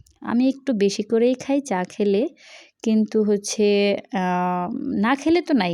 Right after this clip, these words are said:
এমনি আমি চা খাই না, চা পছন্দও করি না, কিন্তু যখন খাবো তখন একটু বেশি করে নিব, কিন্তু আমি নষ্ট করি চা, কিন্তু পুরাটা খেতে পারি না, অর্ধেক ফালাই। কিন্তু নেইবালা কিন্তু ঠিকই বেশি করে নিই। ওই যে বলে না চোখে বুক, আর কি মানুষে বলে না, কিছু কিছু মানুষে দেখবেন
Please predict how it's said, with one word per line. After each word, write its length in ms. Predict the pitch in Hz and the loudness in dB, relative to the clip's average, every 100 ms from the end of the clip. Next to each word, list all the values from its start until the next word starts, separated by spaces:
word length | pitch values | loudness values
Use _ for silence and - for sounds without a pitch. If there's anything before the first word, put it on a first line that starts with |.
| 165 | 0
এমনি 200 | 254 254 | 2 4
আমি 140 | 262 | 4
চা 160 | 247 196 | 2 -2
খাই 160 | 185 214 | -2 -2
না, 80 | 214 | -2
চা 120 | 214 | -2
পছন্দও 520 | 202 180 - 190 185 175 | -4 -6 -4 -2 -2 -2
করি 260 | 185 180 | -2 -2
না, 120 | 175 170 170 - - - - | -2 -4 -8 -20 -20 -20 -4
কিন্তু 280 | 247 254 277 269 - | 0 2 0 -4 -4
যখন 240 | 202 202 269 | -2 2 0
খাবো 260 | 269 262 277 | 2 0 2
তখন 240 | 220 214 | 0 2
একটু 160 | 208 208 | 0 2
বেশি 260 | 208 208 | 0 0
করে 220 | 214 196 185 | 0 0 0
নিব, 180 | 185 175 | 0 -2
কিন্তু 240 | 180 226 220 | -2 -2 0
আমি 120 | 214 | 0
নষ্ট 300 | 202 190 - 190 | 0 -2 -4 -6
করি 240 | 185 175 180 - - - - | -4 -4 -4 -8 -20 -14 -2
চা, 120 | 196 | -2
কিন্তু 240 | 185 208 202 | 2 0 0
পুরাটা 360 | 208 214 190 185 | 0 0 0 -4
খেতে 280 | - 196 | -4 -4
পারি 240 | 202 190 196 | -2 -2 0
না, 100 | 226 247 | 2 2
অর্ধেক 340 | 190 175 180 - | 0 -2 -4 -4
ফালাই। 360 | 196 180 175 175 | -2 0 0 -2
কিন্তু 280 | 233 220 220 | -2 0 2
নেইবালা 460 | 220 226 220 226 | 2 2 2 2
কিন্তু 300 | 226 240 240 254 | 2 0 0 -2
ঠিকই 320 | - 208 208 | -4 -4 0
বেশি 240 | 190 185 180 | 0 0 -2
করে 200 | 190 180 | 0 0
নিই। 140 | 180 175 | 0 -2
ওই 120 | 208 | -2
যে 120 | 220 | -2
বলে 220 | 226 220 220 | 0 2 2
না 100 | 226 226 | 0 0
চোখে 340 | 220 214 - 214 | -2 -2 -2 0
বুক, 220 | 214 220 | 0 0
আর 80 | 220 | -2
কি 120 | 214 226 | -2 0
মানুষে 280 | 220 214 226 | 0 0 0
বলে 160 | 214 220 | 0 2
না, 80 | 214 | 0
কিছু 180 | 214 214 | 0 0
কিছু 160 | 220 220 | 0 2
মানুষে 240 | 220 208 | 2 2
দেখবেন 380 | 196 196 180 190 | 0 0 0 -4